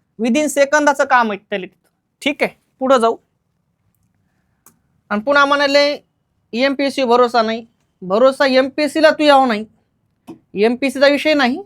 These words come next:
स्पर्धा परीक्षा करत असताना सगळ्यात इम्पॉर्टंट इंटरेस्ट आणि त्याच्यातले बारकावे करायला निरटाळवाणी,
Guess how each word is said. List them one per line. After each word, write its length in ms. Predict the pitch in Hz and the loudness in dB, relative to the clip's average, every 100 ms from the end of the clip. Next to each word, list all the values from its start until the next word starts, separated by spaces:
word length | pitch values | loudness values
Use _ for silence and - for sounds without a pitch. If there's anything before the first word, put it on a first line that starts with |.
| _ | _
स्पर्धा 380 | - 240 240 285 | 0 2 2 2
परीक्षा 340 | 277 269 269 | 2 0 -4
करत 300 | 262 262 262 | -2 -2 0
असताना 440 | 240 233 233 247 359 _ _ _ _ - _ _ _ _ | -2 0 -2 -2 -8 _ _ _ _ -20 _ _ _ _
सगळ्यात 400 | - 226 285 277 | -2 4 4 4
इम्पॉर्टंट 400 | 294 269 277 277 269 | 0 2 4 4 4
इंटरेस्ट 580 | 277 269 320 381 - _ _ - | 2 4 4 2 -4 _ _ -2
आणि 200 | 208 262 | 0 2
त्याच्यातले 440 | 269 269 277 302 | 2 2 0 4
बारकावे 460 | 269 254 240 220 190 - - _ - _ - - - - | 6 6 4 0 0 -8 -20 _ -20 _ -20 -20 -20 -2
करायला 340 | 277 311 302 285 | 2 4 4 2
निरटाळवाणी, 840 | 294 330 311 302 294 262 240 220 | 4 2 2 2 4 4 4 0